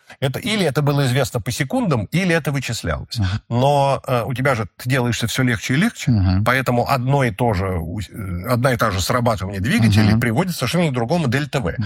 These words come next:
Speaker 1: В результате человек давал команду компьютера, у него были ступ-, не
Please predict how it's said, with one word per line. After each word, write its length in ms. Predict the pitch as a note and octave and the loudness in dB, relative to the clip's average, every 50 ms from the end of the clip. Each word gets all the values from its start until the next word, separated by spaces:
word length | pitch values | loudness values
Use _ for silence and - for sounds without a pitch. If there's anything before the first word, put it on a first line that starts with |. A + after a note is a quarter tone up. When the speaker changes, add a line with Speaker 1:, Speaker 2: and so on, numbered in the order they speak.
| G#2+ G#2+ G#2 | -2 -2 -2
Speaker 1:
В 140 | G#2 A2 B2 | -2 0 0
результате 480 | B2+ G#2+ C3+ C3 - E3+ D#3+ B2+ B2+ | -2 -2 -2 -2 0 -2 -2 -2 -4
человек 400 | A#2+ - D3 D3+ D3+ D#3+ D#3+ D3 | -4 -2 -2 0 0 0 0 0
давал 340 | A2+ A2 B2+ B2 C3 A#2+ A#2+ | 0 0 0 0 0 -2 -2
команду 400 | - B2 A#2+ B2 A#2+ A#2 G#2+ G#2+ | -2 -2 -2 0 -2 -2 -4 -6
компьютера, 580 | - A#2 A#2+ A#2+ - G#3 A3+ G#3+ - G3 F3+ - - _ _ _ _ _ _ - | -4 -4 -4 -2 0 -2 -2 0 0 -2 -2 -4 -6 _ _ _ _ _ _ -4
у 100 | - C#3 | -2 0
него 180 | C#3+ D3+ E3+ E3+ | 0 2 2 2
были 220 | D3+ D3+ C#3+ C3 | 2 2 2 0
ступ-, 320 | A#2 - - C3+ B2 A2 - | -2 -2 -2 -4 -4 -2 -2
не 440 | D3 C3+ D3+ D#3+ F3 F3+ E3+ C3+ | 0 2 2 2 2 2 2 0